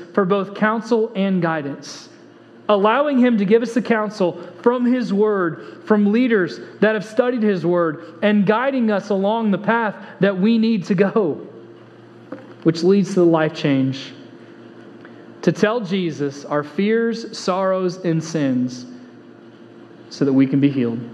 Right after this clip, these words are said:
It goes back to, are you willing to be honest with Jesus? Yes, he already knows, but I think he still wants us to come to him.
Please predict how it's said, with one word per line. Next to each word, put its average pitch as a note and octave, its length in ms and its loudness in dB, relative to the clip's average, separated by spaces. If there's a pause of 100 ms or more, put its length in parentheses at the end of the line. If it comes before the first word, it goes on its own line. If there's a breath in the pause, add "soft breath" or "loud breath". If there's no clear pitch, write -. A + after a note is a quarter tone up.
(1160)
It D#3+ 60 0
goes E3 240 4
back E3 260 -2
to, D#3+ 120 -4
are D3 100 0
you D3+ 140 0
willing D#3+ 340 0
to D#3 100 -8
be C#3+ 160 2
honest C#3 480 -6 (100)
with D3 180 0
Jesus? B2 640 -4 (640 loud breath)
Yes, F#3+ 300 4
he F#3 120 4
already D#3+ 220 4
knows, D3+ 380 2
but C#3+ 420 -2 (460)
I D3+ 80 -2
think F3 200 0
he F3+ 100 4
still E3 320 2
wants D#3+ 280 0
us D3+ 140 -2
to - 100 -4
come D#3 220 0
to E3 100 -6
him. D3+ 320 -2